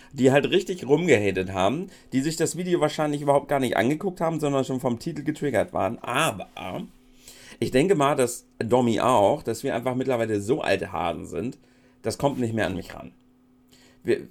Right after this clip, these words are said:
wenn man eins verstehen muss im Internet, dann es gibt einfach super viele dumme Menschen.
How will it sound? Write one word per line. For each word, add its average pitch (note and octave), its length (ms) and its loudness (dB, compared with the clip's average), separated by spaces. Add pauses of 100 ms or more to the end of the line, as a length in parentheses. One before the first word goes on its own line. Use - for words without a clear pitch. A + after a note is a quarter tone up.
(160)
wenn C#3 200 -2
man E3+ 160 -2
eins D#3 260 -2
verstehen F3 360 -6
muss D3+ 140 -2
im C#3+ 100 -4
Internet, A#2+ 460 0
dann A2 140 0
es G#2+ 120 -4
gibt - 380 -6
einfach B2+ 240 0
super D#3 360 0
viele C#3+ 280 -6
dumme A2+ 260 0
Menschen. C3 420 -8